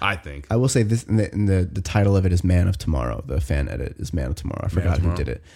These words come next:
Speaker 2: but I'll, I'll put it on a disc for you. Um,
Speaker 1: Can you, can you put it on my thumb drive?
Speaker 2: I can put it on. Yes, I can do it right now.
Speaker 1: Yeah.
Speaker 2: Yeah. So, um,
Speaker 1: That thumb drive, by the way, a hundred twenty-eight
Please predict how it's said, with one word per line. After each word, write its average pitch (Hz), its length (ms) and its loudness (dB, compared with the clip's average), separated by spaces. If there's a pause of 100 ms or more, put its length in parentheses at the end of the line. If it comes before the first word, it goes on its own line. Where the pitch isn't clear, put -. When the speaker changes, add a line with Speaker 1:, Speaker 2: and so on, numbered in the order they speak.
(160)
Speaker 2:
but 98 100 0
I'll, 107 160 0
I'll 98 140 2
put - 280 0
it - 20 6
on 95 160 6
a 87 40 4
disc 87 240 0
for 90 80 2
you. 87 300 6
Um, 87 380 4 (400)
Speaker 1:
Can 107 100 -4
you, 104 60 -2
can 82 260 -8
you 95 60 -2
put 110 100 -4
it - 20 -2
on 101 40 -2
my 92 80 -4
thumb 104 160 -6
drive? 139 280 -10 (580)
Speaker 2:
I 98 60 0
can 101 240 2
put 92 120 -6
it 80 40 -2
on. 80 80 -2
Yes, 113 180 -2
I 92 80 0
can 90 60 6
do 90 100 6
it 87 40 4
right 92 100 4
now. 92 140 0 (100)
Speaker 1:
Yeah. 90 260 -4
Speaker 2:
Yeah. 92 200 2 (120)
So, 110 460 2
um, 95 440 2 (340)
Speaker 1:
That 156 200 -4
thumb 131 160 -2
drive, 71 180 -4
by 69 100 -6
the 67 100 -4
way, 69 300 -6 (500)
a - 60 -12
hundred 117 260 -8
twenty-eight 113 400 -8